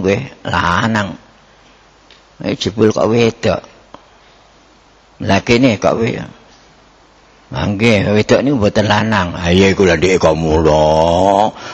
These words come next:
Walaisa dzakaru kal unsa." Lanang karo wedok ora padha. Hmm.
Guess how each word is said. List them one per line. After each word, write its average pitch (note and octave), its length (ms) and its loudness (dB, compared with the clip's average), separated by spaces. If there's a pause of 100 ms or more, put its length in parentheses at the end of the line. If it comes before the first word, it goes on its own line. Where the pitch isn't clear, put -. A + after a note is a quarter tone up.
(100)
Walaisa F2 720 2
dzakaru D#2+ 840 0 (280)
kal F2 400 0
unsa." E2 520 -2 (600)
Lanang E2+ 480 0
karo E2 240 -2
wedok - 560 -4
ora F2+ 240 0
padha. - 680 -6 (680)
Hmm. F2+ 680 -12